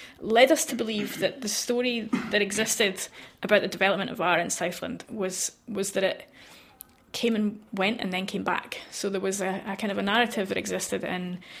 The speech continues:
New Zealand English linguistics literature that R was there initially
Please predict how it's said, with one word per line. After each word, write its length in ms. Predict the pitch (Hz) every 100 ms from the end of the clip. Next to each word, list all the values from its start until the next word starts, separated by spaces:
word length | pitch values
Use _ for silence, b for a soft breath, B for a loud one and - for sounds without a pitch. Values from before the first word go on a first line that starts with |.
| B -
New 220 | 208 202
Zealand 320 | 196 202 190
English 480 | 190 180 180 - - - -
linguistics 480 | 196 175 - -
literature 520 | 220 254 233 208 185 185 -
that 220 | 247 202
R 240 | 220 220 208
was 220 | 190 185
there 340 | 202 269 370 - - -
initially 580 | 202 208 226 262 285